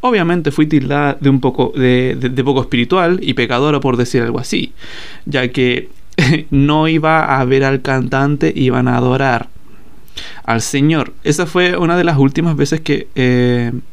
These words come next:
que fui de forma regular. Oye, ¿sabes qué? A mí también, em,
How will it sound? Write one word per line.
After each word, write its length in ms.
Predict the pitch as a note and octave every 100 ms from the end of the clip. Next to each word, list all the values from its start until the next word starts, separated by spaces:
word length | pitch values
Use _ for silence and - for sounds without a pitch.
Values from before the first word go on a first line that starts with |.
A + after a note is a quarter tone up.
| -
que 180 | - A#2
fui 280 | - C#3+ C#3+
de 120 | C#3+
forma 440 | - B2+ C3 B2+ -
regular. 480 | - E3 F3+ D3 - - - - - - - - - D3 -
Oye, 140 | C3+
¿sabes 220 | D#3 E3+ D#3+
qué? 100 | G3+
A 80 |
mí 100 | D#3
también, 540 | C3 E3 C#3+ B2 A#2+ A#2+
em, 120 | B2+